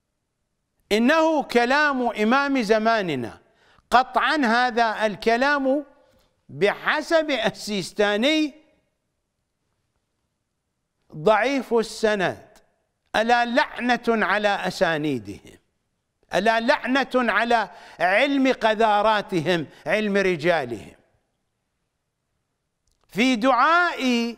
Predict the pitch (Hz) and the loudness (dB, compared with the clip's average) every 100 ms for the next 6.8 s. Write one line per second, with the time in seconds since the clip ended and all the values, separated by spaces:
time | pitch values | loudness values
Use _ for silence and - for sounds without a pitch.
0 | _ - 262 262 240 240 233 240 156 104 | _ -2 0 2 2 2 2 0 -2 -8
1 | - - _ _ _ _ _ - 190 170 | -10 -20 _ _ _ _ _ -4 -4 0
2 | 220 214 277 277 220 196 151 120 - _ | 2 4 4 2 0 -2 -2 -6 -14 _
3 | - 233 226 220 226 226 220 240 277 254 | -2 0 0 2 2 2 2 2 2 2
4 | 214 151 104 - _ _ _ _ _ - | 2 2 -2 -10 _ _ _ _ _ -4
5 | 202 233 226 226 185 269 269 247 240 214 | -2 0 2 0 0 0 0 0 0 0
6 | 196 190 214 180 143 123 - | -2 -2 -2 -2 -6 -6 -8